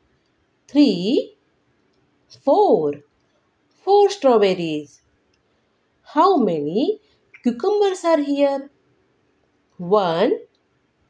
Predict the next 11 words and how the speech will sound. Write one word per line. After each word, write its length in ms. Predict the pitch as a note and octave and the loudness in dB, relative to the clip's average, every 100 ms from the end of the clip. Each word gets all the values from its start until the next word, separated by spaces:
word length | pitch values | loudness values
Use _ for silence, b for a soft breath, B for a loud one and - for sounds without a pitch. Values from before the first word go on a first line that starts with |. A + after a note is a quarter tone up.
| _ _ _ _ _ _ | _ _ _ _ _ _
two, 560 | C4+ G#3+ E3 A3 B4 - _ _ _ _ _ _ _ _ _ _ _ _ | 0 0 0 0 -2 -2 _ _ _ _ _ _ _ _ _ _ _ _
three, 680 | D4+ E4 G#3+ F#3 C4 C5 - _ _ _ _ _ _ _ _ _ _ | -2 0 0 -2 -2 -4 -6 _ _ _ _ _ _ _ _ _ _
four. 540 | G#3 E4 D#4 E3 D3 - _ _ _ _ _ _ _ - | 0 2 2 0 -4 -12 _ _ _ _ _ _ _ 0
Four 260 | G4+ G#4 | 2 2
cucumbers. 920 | G#4 C4+ - G3+ E3+ D3+ C#3+ B2 - _ _ _ _ _ _ _ _ _ _ _ | 0 -6 0 0 0 -4 -4 -12 -20 _ _ _ _ _ _ _ _ _ _ _
How 300 | D4 F4+ E4 | 0 2 0
many 580 | G3+ D#3 D#3 A#3 G#4+ - _ _ _ | -2 -4 -2 -2 -2 -6 _ _ _
apples 540 | - F3 - E4+ F#4 F4+ | -4 -4 0 0 0 0
are 160 | F4 | -2
here? 480 | D#4 D4 D4+ D4+ D4 D4+ _ _ _ _ _ _ _ _ _ _ _ D3+ | 2 2 4 4 0 -4 _ _ _ _ _ _ _ _ _ _ _ -18
One, 640 | D3 F#3+ F3+ D3+ D#3+ | -4 -2 0 -2 -2